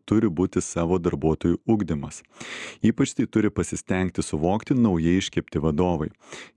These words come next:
Jūsų, kaip vadovo, užduotis yra ne pačiam stengtis atlikti kuo daugiau darbų, bet kad jūsų pavaldiniai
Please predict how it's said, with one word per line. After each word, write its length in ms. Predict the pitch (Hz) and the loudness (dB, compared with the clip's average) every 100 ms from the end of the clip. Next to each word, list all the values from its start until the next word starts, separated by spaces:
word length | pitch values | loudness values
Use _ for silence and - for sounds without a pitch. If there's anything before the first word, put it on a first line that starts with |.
| 80 | 2
Jūsų, 380 | 90 110 - 120 - _ | 4 2 0 -2 -4 _
kaip 240 | - - | -4 -2
vadovo, 380 | 90 76 87 80 | 0 0 0 0
užduotis 460 | 76 - 76 - - | -2 -2 -2 -2 -2
yra 140 | 90 85 | -2 -2
ne 320 | 78 78 87 | 0 0 0
pačiam 400 | - 120 127 123 | 0 -2 -2 -2
stengtis 560 | - 123 120 - 120 113 | -2 -2 0 0 -2 -2
atlikti 400 | - 113 - 113 | -2 -2 0 0
kuo 160 | 110 | 2
daugiau 300 | 107 107 110 | 2 4 2
darbų, 380 | 104 107 104 110 - - - - - | 2 2 2 0 -2 -16 -20 -10 -4
bet 360 | 80 98 131 | 0 0 -2
kad 240 | - 107 85 | -2 0 0
jūsų 220 | 87 82 | 0 -2
pavaldiniai 600 | - 78 78 76 85 113 | -2 0 0 2 2 2